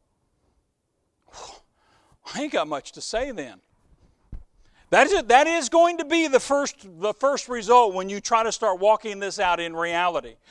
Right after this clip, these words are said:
You're gonna find that you just don't have a lot to say, period. A lot of people have a problem with that. They don't like so-, silence.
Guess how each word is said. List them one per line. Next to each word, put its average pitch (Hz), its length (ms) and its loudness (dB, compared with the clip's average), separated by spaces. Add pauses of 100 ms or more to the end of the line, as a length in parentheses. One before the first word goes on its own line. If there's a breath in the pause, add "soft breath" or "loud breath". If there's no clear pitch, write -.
(200 soft breath)
You're 277 260 4
gonna 320 200 4
find 190 380 0
that 196 180 -2
you 339 140 -6
just 427 180 -4
don't 226 200 -4
have 220 180 -2
a 190 40 0
lot 208 280 0
to 190 80 -10
say, 220 380 -6 (320)
period. 220 420 -2 (3500)
A 165 40 -10
lot 214 240 4
of 247 80 0
people 262 280 0
have 214 220 2
a 185 60 -2
problem 220 440 4
with 180 180 -6
that. 143 260 0
They 208 120 -10
don't 202 220 -2
like 220 200 4
so-, 185 380 0
silence. - 640 -8